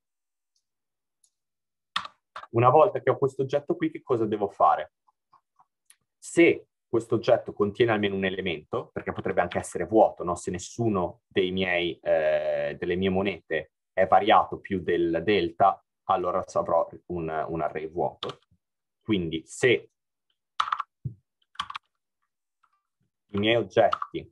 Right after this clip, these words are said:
se le mi-, i miei alert contengono almeno un oggetto, allora send email alert. Vediamo come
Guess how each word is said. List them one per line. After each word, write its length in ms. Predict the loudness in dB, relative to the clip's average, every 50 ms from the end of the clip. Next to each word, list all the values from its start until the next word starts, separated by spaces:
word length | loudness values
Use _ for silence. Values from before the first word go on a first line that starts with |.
| _ _ _ _ _ _ _ _
se 220 | -6 -4 -2 -2
le 120 | -2 -4 -4
mi-, 180 | -4 -6 -6 -6
i 40 | -6
miei 200 | -4 -4 -2 -2
alert 560 | 0 0 0 0 -2 -2 -6 -6 -6 -8 -8 -8 -14 -16 -18 -20 -20 -20 _ _ _
contengono 720 | -4 -4 -4 -2 0 0 0 0 0 -4 -8 -10 -10 -12 -14 -18 _ _ _ _ _ _ _ -20 -18 -18 -18 -20 _ _ -20 -18 -18 -18 -18 -18 _ _ _ _ _ _ _ _ _ _ _ _ _ _ _ -4
almeno 520 | -2 0 2 2 2 2 2 0 -4 -6 -4
un 120 | -4 -4 -2
oggetto, 680 | -4 -4 -4 -4 -4 -4 -4 _ -8 -8 -8 -8 -8 _ _ _ -20 -20 _ _ -12 -10 -10 -10 -14 -14 _ _ _ _ _
allora 440 | 0 2 4 4 6 6 4 4 2 _ _ _ _ _ _ _ _ _ _ _ -14 -14 -14 -14 -18 -18 _ _ _ _ _ _ _ _ _ _ _ _ _ _ _ _ _ _ _ _ _ _ _ _
send 440 | -2 0 0 0 0 -4 -4 -6 -10 -12 -20 -20 -16 -10
email 440 | -6 -6 -4 -4 -6 -6 -8 -8 -10 -12 -18 -18 -18 -18 -18 -18 -20 -20 -20 _ -6
alert. 440 | -4 -4 -4 -4 -6 -10 -12 -14 -16 -16 -18 -20 -20 -20 -18 -20 -20 _ _ _ _ _ _ _ _ _ _ _ _ _ _ _ _ _ _ _ _ _ _ _ _ _ _ _ _ _ _ _ _ _ _ _ _ _ _ _ _ _ _ _ _ _
Vediamo 340 | -4 -2 2 4 4 4 4
come 460 | 2 2 4 4 4 4 4 0 -2